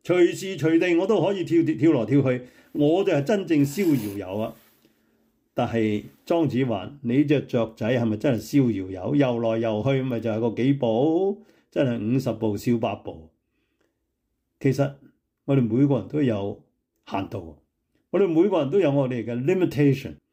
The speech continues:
呢個字係話畀你聽，真正嘅福樂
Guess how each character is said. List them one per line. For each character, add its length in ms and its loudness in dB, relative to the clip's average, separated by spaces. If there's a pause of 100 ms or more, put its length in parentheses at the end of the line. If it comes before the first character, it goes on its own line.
(500)
呢 80 4
個 100 6
字 220 -6
係 240 4
話 180 0
畀 180 2
你 60 4
聽， 340 0 (500)
真 280 6
正 160 2
嘅 120 4
福 260 -4
樂 220 -4